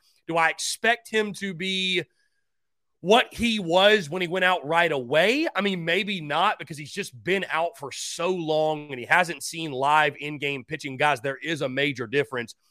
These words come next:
But having your infield back together, having Will McGillis back in this lineup, a guy, guys, that when he went out injured, he was seven for twelve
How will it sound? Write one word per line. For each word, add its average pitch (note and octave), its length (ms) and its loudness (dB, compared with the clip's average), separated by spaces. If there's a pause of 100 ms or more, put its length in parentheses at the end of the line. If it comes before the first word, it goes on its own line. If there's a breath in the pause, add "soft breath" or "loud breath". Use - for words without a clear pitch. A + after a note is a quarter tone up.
(200)
But D3+ 180 0
having G3+ 640 4
your C#3 180 -4 (120)
infield E3+ 680 -4
back B2 320 4
together, G#2+ 480 -4 (300)
having F3 560 6
Will F3 220 4
McGillis D#3 440 0
back D3 300 4
in C#3 80 -2
this B2+ 160 -6
lineup, C#3 260 -2
a C#3+ 60 -10
guy, D3+ 200 4
guys, C#3+ 240 0
that C#3+ 120 -8
when A#2+ 100 -8
he A2 80 -12
went D3+ 200 0
out D#3 240 6
injured, E3+ 380 -4 (280)
he F#3+ 140 -6
was D3 260 -6
seven G#3+ 640 -2 (460)
for E3 220 0
twelve C3+ 720 4